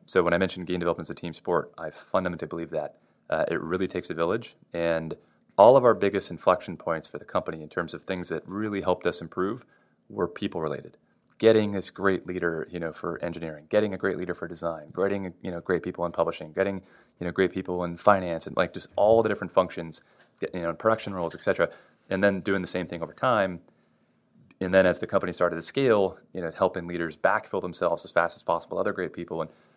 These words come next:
which is why we spend so much time as a company talking about culture and talking about our values and trying to help people not only understand them, but then believe in them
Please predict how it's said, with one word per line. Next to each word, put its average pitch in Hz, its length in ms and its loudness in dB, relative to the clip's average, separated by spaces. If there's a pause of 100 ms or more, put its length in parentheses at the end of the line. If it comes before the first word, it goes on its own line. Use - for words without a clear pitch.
(160)
which 98 180 0
is 87 100 -6
why 107 220 10
we 104 100 2
spend 90 240 -6
so 92 80 -10
much 85 140 -10
time 82 180 -4
as 80 100 -12
a 78 40 -8
company 85 360 -4
talking 85 340 -6
about 76 180 -12
culture - 480 -14 (340)
and 80 260 -2
talking 87 220 2
about 82 120 -4
our 80 100 -2
values 82 560 2
and 78 80 -14
trying 80 200 0
to 80 60 -2
help 90 200 -2
people 82 420 -4 (260)
not 117 180 6
only 131 200 0
understand 90 640 -2
them, 135 220 -6 (400)
but - 180 0
then 87 260 2
believe 82 500 -6
in 123 120 -4
them 156 280 -4